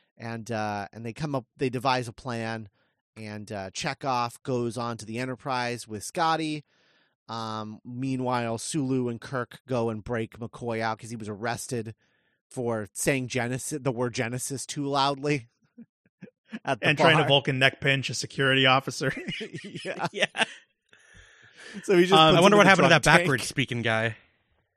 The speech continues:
Speaker 3: He probably got arrested
Speaker 2: Genesis.
Speaker 3: too.
Speaker 2: Yeah, that guy.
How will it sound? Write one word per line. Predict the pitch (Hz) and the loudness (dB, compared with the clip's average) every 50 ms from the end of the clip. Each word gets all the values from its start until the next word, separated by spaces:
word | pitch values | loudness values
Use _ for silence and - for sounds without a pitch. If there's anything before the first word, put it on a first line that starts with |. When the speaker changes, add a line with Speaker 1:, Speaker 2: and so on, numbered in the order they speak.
| - - _ _ _ _ _ _ 143 - - - - - - _ _ _ _ _ | -20 -20 _ _ _ _ _ _ _ -20 -20 -20 -20 -20 -20 _ _ _ _ _
Speaker 3:
He | - - 254 | -2 4 8
probably | 240 254 262 | 8 10 10
got | - - 262 262 - - | 12 12 10 10 8 8
arrested | 120 | 6
Speaker 2:
Genesis. | 262 - - - - 110 | 6 6 6 6 2 0
Speaker 3:
too. | - 135 127 120 113 110 | 0 0 0 0 0 0
Speaker 2:
Yeah, | - 127 117 127 | -2 -4 -4 -4
that | 131 - | -4 -2
guy. | 143 151 160 | 0 0 0